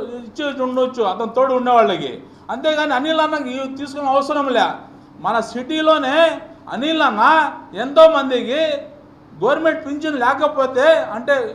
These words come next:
అతనికి కార్లు ఉండి వాళ్ళ పెద్దవాళ్ళు సపరేట్గా కాపురాలు ఉంటే వాళ్ళు పింఛన్ లేకపోతే సొంత నిధులతో అనిల్ అన్న రెండు వేల రూపాయలు నా చేత్తో నేను ఇచ్చా మన వార్డులో,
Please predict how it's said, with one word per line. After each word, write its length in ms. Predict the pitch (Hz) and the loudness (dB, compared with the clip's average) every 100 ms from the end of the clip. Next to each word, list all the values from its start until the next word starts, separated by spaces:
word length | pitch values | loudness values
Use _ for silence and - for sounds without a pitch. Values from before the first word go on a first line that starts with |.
| - - - - | -12 -20 -16 -10
అతనికి 340 | 196 277 262 262 - | -8 -6 -6 -8 0
కార్లు 340 | 240 262 254 254 247 240 240 240 196 202 220 | 4 4 4 2 0 -4 -8 -10 -12 -12 -10
ఉండి 240 | 240 247 269 262 269 - | -6 -4 -2 -4 -8 -4
వాళ్ళ 140 | 220 220 247 | -2 -2 -2
పెద్దవాళ్ళు 440 | 254 285 269 254 240 - | 0 4 4 4 0 -2
సపరేట్గా 460 | 226 277 269 254 220 | -2 -2 -2 -4 -2
కాపురాలు 400 | 233 254 262 247 233 | 0 2 4 2 0
ఉంటే 220 | 208 247 294 269 - - | -4 -4 -4 -8 -12 -4
వాళ్ళు 180 | 220 220 | -4 -4
పింఛన్ 340 | 269 269 294 269 | -6 -4 0 2
లేకపోతే 320 | 269 269 277 277 | 2 0 -6 -4
సొంత 260 | 269 311 330 294 | -6 0 2 2
నిధులతో 440 | 277 320 320 285 196 - - - - | 0 -2 0 2 2 0 -12 -20 -12
అనిల్ 260 | 226 302 285 | -6 0 2
అన్న 180 | 269 226 - - 185 | 4 2 0 -6 -2
రెండు 160 | 277 302 | 0 2
వేల 120 | 294 | 2
రూపాయలు 240 | 277 269 226 | 0 -2 0
నా 40 | 233 - | -2 -2
చేత్తో 220 | 277 294 285 | -4 -2 -2
నేను 140 | 277 277 | -2 -2
ఇచ్చా 140 | - 240 226 | 0 0 0
మన 80 | 226 233 | 2 4
వార్డులో, 300 | 254 233 | 4 2